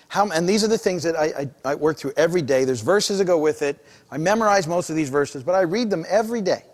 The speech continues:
this series of verses. I, I start by getting focused. That's the A. Uh, and I use verses in Hebrews ten nineteen through twenty-five.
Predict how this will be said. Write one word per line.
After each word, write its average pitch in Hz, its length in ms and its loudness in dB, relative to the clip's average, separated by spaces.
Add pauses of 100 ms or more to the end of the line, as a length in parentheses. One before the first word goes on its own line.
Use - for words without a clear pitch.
(120)
this 151 160 -6
series 147 300 -2
of 117 60 -8
verses. 117 360 -6 (420)
I, 170 120 2
I 170 100 2
start 208 300 2
by 196 100 6
getting 170 260 2
focused. - 600 -4
That's 139 220 0
the 135 80 -6 (100)
A. 107 120 0 (400)
Uh, 143 220 0
and 151 220 -2
I 151 60 4
use 175 260 0
verses 170 380 0
in 156 60 -4
Hebrews 151 300 -4
ten 151 240 -4
nineteen 147 380 -2
through 131 160 -8
twenty-five. 135 800 -2